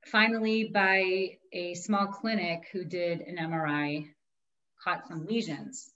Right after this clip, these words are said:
but he's, you know, not a neurologist. And I was still kind of in denial, but finally, after going to several doctors, and the last one told me that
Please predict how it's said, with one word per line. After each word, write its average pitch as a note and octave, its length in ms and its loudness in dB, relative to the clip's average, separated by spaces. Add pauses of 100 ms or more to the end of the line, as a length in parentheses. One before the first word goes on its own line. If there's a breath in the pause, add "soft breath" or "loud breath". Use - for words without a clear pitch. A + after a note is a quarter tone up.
(160)
but E3+ 140 -6
he's, F3 320 -12 (100)
you E3 100 -10
know, D3+ 100 0
not E3 220 0
a D#3+ 60 -4
neurologist. F3 840 0 (1400 soft breath)
And G#3 380 4 (300)
I A3 100 6
was G#3 220 2
still A3+ 200 4
kind A3 180 6
of G#3 80 4
in G3 80 4
denial, F3+ 560 2
but - 360 -4
finally, A3 680 8 (1200)
after A3 220 4
going G#3 200 6
to F#3 40 0
several F#3+ 340 4
doctors, F3 720 2 (120)
and F3 260 -4
the F#3 80 0
last G3+ 400 8
one F3+ 540 0 (180)
told F#3 260 2
me F#3 240 0
that E3 440 4